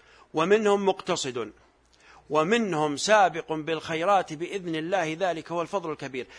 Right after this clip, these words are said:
فجعل فيهم سابقا بالخيرات وهو أعلى من المقتصد،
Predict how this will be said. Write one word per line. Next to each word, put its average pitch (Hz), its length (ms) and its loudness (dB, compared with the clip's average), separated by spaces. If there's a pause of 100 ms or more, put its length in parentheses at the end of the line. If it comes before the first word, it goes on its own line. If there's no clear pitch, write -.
(160)
فجعل 202 480 6
فيهم 202 300 2
سابقا 190 480 2
بالخيرات 147 560 -2 (120)
وهو 143 380 -2
أعلى 202 360 -2
من 156 120 -2
المقتصد، 123 500 -8